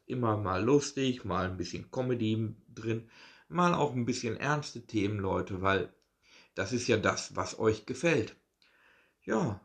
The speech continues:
hört einfach immer weiter rein. Podcast Time mit eurem Tommy. Ich wünsche euch viel Spaß. Das war jetzt nur eine kleine Ausgabe. Ich wünsche euch trotzdem viel, viel Spaß. Und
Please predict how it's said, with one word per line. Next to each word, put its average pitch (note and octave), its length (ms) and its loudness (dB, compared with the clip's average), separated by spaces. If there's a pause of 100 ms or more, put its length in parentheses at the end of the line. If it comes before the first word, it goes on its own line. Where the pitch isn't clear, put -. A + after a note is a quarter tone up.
(100)
hört D#3+ 480 -4
einfach D#3+ 340 -2
immer C#3 440 -4
weiter G#2 360 0
rein. A#2 340 2 (300)
Podcast A#2 600 -2
Time G2+ 300 0 (100)
mit A2 200 -4
eurem G2+ 360 0
Tommy. F#2 420 -4 (300)
Ich D3 200 -10
wünsche D3+ 280 2
euch B2 200 4
viel D3+ 280 -2
Spaß. B2 500 -4 (400)
Das C3 220 -6
war B2+ 100 4
jetzt B2+ 240 2
nur A2+ 120 2
eine G#2+ 120 2
kleine A2+ 380 0
Ausgabe. G2+ 580 2
Ich F2+ 160 -2
wünsche F2+ 260 -4
euch E2+ 200 -2
trotzdem G#2+ 500 -2
viel, D3+ 300 -2
viel D3 260 0
Spaß. A#2 600 -2 (800)
Und G#2+ 440 2